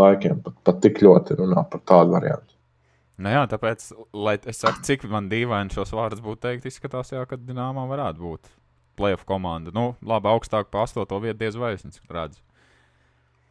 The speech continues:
Speaker 1: Nē, nu, šobrīd pat izstāsta tā, ka jau tas, tas play-offs ļoti, ļoti grūti sasniedzams.
Speaker 2: Nu, var, var. Es domāju, ka viņi varētu iz-, šo,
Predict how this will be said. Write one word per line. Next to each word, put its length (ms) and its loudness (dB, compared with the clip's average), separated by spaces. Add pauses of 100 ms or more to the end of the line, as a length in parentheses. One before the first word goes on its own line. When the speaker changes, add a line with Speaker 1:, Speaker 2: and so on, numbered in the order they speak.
(960)
Speaker 1:
Nē, 140 12 (140)
nu, 80 12 (1120)
šobrīd 460 10
pat 160 4
izstāsta 400 8
tā, 80 8
ka 160 2
jau 260 4 (180)
tas, 200 2
tas 160 0
play-offs 400 10
ļoti, 400 8
ļoti 320 10
grūti 320 10
sasniedzams. 640 4 (1040)
Speaker 2:
Nu, 220 -8 (200)
var, 380 6
var. 300 0
Es 140 -10
domāju, 260 -6
ka 80 -14
viņi 120 -16
varētu 440 -4
iz-, 240 -14
šo, 320 0